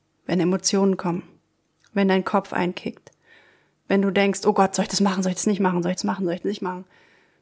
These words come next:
Hm, scheiße, was ist das nur?“ Das ist so Wirrwarr, Chaos.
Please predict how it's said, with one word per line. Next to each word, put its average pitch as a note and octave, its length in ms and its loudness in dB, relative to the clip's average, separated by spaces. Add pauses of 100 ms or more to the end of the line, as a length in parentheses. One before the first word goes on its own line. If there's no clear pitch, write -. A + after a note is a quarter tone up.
Hm, G#3 260 4
scheiße, G3+ 360 -2
was F#3 140 0
ist - 140 -4
das F#3 140 -2
nur?“ E3+ 260 -2 (960)
Das F3+ 200 -4
ist G#3 160 0
so A3 460 2 (200)
Wirrwarr, F3+ 760 -2 (320)
Chaos. - 640 -2